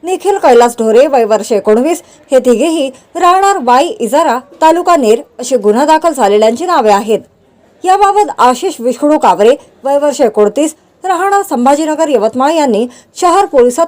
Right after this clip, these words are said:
तक्रार दिली. ते महाराष्ट्र सुरक्षा बलात सुरक्षा रक्षक म्हणून दलात संपापासून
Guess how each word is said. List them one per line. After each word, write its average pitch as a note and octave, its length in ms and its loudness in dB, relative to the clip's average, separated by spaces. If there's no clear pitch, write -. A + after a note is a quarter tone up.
तक्रार C#4 280 -2
दिली. G3+ 280 2
ते D#4+ 100 -6
महाराष्ट्र C#4 560 -2
सुरक्षा D4 400 0
बलात A#3+ 260 2
सुरक्षा F#4 460 -2
रक्षक D4+ 320 -4
म्हणून D4+ 240 0
दलात D4+ 400 0
संपापासून D4 720 -2